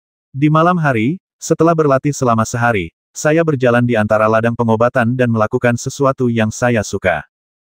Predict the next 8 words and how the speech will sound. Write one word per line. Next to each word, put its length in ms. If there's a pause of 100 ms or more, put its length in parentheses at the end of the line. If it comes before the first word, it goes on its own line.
(220)
Seolah 480
ada 160
ritme, 480 (160)
Jisuan 480
Er 160
melambaikan 640
cangkul 480
obatnya. 560